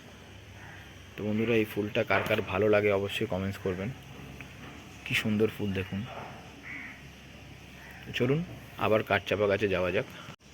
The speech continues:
এগুলো আমার, আহ, অ্যাডেনিয়াম গাছ, এটা অ্যারোবিকাম, অ্যারোবিকাম গাছে ফুল চলে এসছে। দেখুন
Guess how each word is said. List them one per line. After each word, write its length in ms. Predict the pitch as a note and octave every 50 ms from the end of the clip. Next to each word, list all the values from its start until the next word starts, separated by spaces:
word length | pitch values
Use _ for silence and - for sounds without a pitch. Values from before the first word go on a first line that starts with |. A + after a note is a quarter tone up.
| - - - - - - - - - -
এগুলো 300 | B2 A2+ A#2 B2 C3 C3
আমার, 240 | B2+ B2 B2 A#2+ A2+ A2+
আহ, 720 | - - B2+ A#2 A#2 A2+ A2 G#2+ G2+ G2+ G2+ G2+ G2 F#2+ - - - - - - - - - - - - - - - -
অ্যাডেনিয়াম 460 | G#2 G#2+ A2+ A2+ A#2+ A#2 A#2 A#2 A2+
গাছ, 200 | A2 A2+ A#2 -
এটা 260 | G#2 A2+ A2 A2 G#2+ -
অ্যারোবিকাম, 540 | G#2+ G#2+ A2 G#2+ G#2+ G#2+ - A2+ C#3+ F3+ F3 - - - - - - - - - - - - - - - - - - - - -
অ্যারোবিকাম 460 | - G#2+ A2+ A2 A2 G#2+ A2+ A2+ A2+
গাছে 240 | A2 G#2+ G2+ - A2 G#2+ -
ফুল 140 | G#2+ G#2+ G#2
চলে 220 | - G#2+ G2+ G2+ G#3
এসছে। 200 | G3+ - - F#3
দেখুন 420 | G3+ G3+ G#3 G#3+ A3 A3 G#3+ G#3+